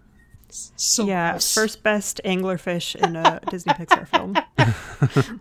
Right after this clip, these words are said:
Speaker 1: It was a low bar before, but now it's been set exceptionally
Speaker 2: I mean, there
Speaker 1: high.
Speaker 2: were two, and that, uh, first anglerfish in Finding Nemo is a great scene.
Speaker 1: Oh,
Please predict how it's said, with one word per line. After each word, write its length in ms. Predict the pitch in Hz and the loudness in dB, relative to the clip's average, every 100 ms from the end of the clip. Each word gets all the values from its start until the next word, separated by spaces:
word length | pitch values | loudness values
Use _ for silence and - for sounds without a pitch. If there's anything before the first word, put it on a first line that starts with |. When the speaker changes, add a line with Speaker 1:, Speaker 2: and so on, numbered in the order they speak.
| - | -4
Speaker 1:
It 60 | |
was 120 | 214 233 | 0 2
a 40 | |
low 240 | 220 247 277 | 4 6 6
bar 220 | 269 277 | 6 6
before, 540 | 233 - 220 262 311 311 | 2 0 4 6 4 2
but 140 | 214 | -2
now 200 | 185 220 | -2 0
it's 120 | 226 | 0
been 180 | - 220 | 0 0
set 220 | - 240 | 2 0
exceptionally 760 | 202 - - 226 - 226 226 214 | -2 -4 -2 -2 -2 -2 0 2
Speaker 2:
I 60 | 214 | 4
mean, 140 | 226 | 4
there 100 | 220 285 | 4 4
Speaker 1:
high. 60 | |
Speaker 2:
were 100 | 208 | 4
two, 520 | 165 - 220 185 160 - | 0 2 4 4 2 0
and 340 | 196 190 185 - | 0 0 -2 -8
that, 420 | 190 208 208 - - | -6 -2 0 -2 -4
uh, 540 | 202 185 175 165 - - - _ _ _ | -2 0 0 -2 -4 -10 -20 _ _ _
first 360 | - 214 196 - | -8 -4 -4 -6
anglerfish 540 | 175 175 170 - 165 | -8 -6 -8 -8 -10
in 80 | 185 | -10
Finding 300 | 180 175 170 | -8 -6 -4
Nemo 280 | 175 160 - | -4 -6 -8
is 120 | 220 208 | -10 -8
a 40 | |
great 320 | 160 175 180 | -8 -8 -8
scene. 400 | - 185 180 | -10 -10 -4
Speaker 1:
Oh, 40 | 196 | -4